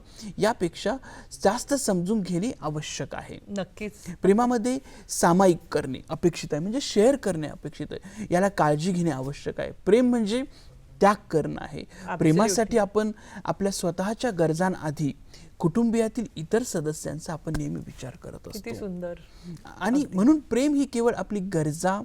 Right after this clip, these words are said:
Speaker 1: आपल्या इच्छा, आकांक्षा, आनंद पूर्ण करण्याची एक वस्तू नाहीये आणि ती नसू शकते.
Speaker 2: Absolutely. ही कमोडिटी नाहीये. म्हणजे एक वस्तू म्हणून आपण प्रेमाकडे बघूच शकत नाही. खरंच तुमचं ऐकून मला खरंच असं वाटतं की आपण केवळ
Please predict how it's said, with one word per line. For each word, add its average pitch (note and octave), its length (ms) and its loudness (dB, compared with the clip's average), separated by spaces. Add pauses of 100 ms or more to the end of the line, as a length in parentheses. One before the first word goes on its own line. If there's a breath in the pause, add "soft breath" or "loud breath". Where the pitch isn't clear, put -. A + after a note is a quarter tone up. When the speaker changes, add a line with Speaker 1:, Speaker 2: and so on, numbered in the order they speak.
(340 loud breath)
Speaker 1:
आपल्या - 240 0
इच्छा, - 380 -6
आकांक्षा, E3 720 -4 (120)
आनंद E3+ 420 6 (560 loud breath)
पूर्ण A#3+ 280 2
करण्याची D#3 680 -6
एक - 180 -10
वस्तू D#3+ 360 -4
नाहीये D3+ 460 -6 (320 soft breath)
आणि A#3+ 120 -4
ती D4 60 2
नसू F3+ 260 -2
शकते. - 400 -14 (200)
Speaker 2:
Absolutely. F3+ 720 -10
ही B3+ 80 -12 (100)
कमोडिटी B3+ 540 -4
नाहीये. G3+ 380 -4 (340 soft breath)
म्हणजे A3+ 180 -8
एक C4+ 100 -4
वस्तू A#3+ 400 0
म्हणून D#4+ 260 0
आपण C#4+ 280 0
प्रेमाकडे B3 580 0
बघूच A3+ 480 -4
शकत F#3+ 240 -2
नाही. F3+ 160 -6
खरंच C#4 220 0 (380 soft breath)
तुमचं C4 260 0
ऐकून D#4 280 4
मला C#4+ 260 0
खरंच C#4+ 200 2
असं C#4 240 2
वाटतं C4+ 280 2
की C#4 140 -2
आपण C#4 340 0
केवळ B3+ 540 2